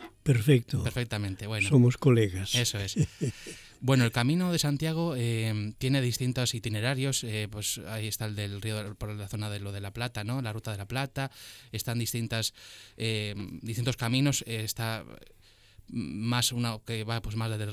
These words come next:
Speaker 2: desde Roncesvalles, más por el centro de, de España, ¿no? Por la zona, bueno, de Burgos y demás.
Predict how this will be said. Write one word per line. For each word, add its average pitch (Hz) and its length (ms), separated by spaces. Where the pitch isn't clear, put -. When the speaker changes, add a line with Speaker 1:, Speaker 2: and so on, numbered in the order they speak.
Speaker 2:
desde 107 200
Roncesvalles, 110 680
más 110 140
por 107 180
el 107 60
centro 110 320
de, 104 340
de 101 60
España, 123 420
¿no? 123 160
Por 110 120
la 104 60
zona, 107 160
bueno, 104 220
de 101 140
Burgos 113 360
y 110 60
demás. 123 300